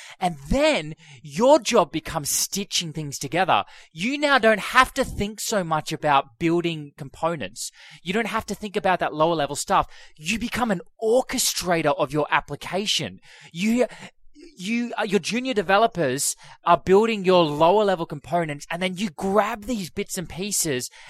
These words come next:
and you piece them together to build, um, you know, to build the larger whole. So look, I'll be honest with you, I haven't experimented wa-, much with this. We did it a little bit at the,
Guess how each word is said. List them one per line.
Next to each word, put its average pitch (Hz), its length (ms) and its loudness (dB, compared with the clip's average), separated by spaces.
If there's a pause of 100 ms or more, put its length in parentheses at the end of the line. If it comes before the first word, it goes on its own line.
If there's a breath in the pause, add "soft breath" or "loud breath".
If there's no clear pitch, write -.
(140 loud breath)
and 180 200 -4
you 190 100 0
piece - 560 -4
them 180 180 -8
together 151 520 2 (380 loud breath)
to 160 160 -4
build, 175 580 0 (100)
um, 127 540 0 (640)
you 175 120 -4
know, 156 80 0
to 151 140 -8
build 156 380 -2
the 143 80 -2
larger 135 420 2
whole. 110 420 -4 (240 loud breath)
So 175 380 4 (180)
look, 202 380 2
I'll 233 160 6
be 240 120 -4
honest 190 240 0
with 156 120 -10
you, 147 120 -10
I 156 100 4
haven't 240 200 -2
experimented 139 580 -4
wa-, 127 220 0
much 139 260 -4
with 120 120 -12
this. 117 260 -8
We 147 80 -10
did 151 160 -2
it 165 100 -2
a 143 60 -2
little 147 300 -2
bit 139 200 -2
at 131 100 -8
the, 123 280 0